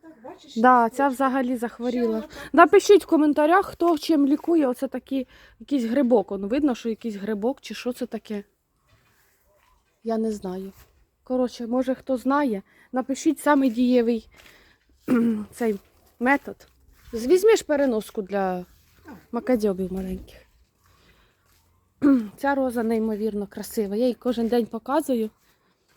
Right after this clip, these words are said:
Speaker 2: І це ти кажеш, аж до морозів вона цвіте? Ну, буду показувати вам її аж до морозів. <laughs>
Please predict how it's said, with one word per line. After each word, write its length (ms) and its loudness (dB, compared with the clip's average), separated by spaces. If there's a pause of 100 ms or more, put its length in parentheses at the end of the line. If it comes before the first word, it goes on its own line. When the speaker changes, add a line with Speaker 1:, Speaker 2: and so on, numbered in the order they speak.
(520)
Speaker 2:
І 80 0
це 160 4
ти 140 0
кажеш, 260 4
аж 140 2
до 120 2
морозів 480 4
вона 220 2
цвіте? 420 -4 (800)
Ну, 140 0
буду 200 4
показувати 600 0
вам 200 0
її 220 0
аж 180 -6
до 100 0
морозів. 520 -2 (560)
<laughs> 120 8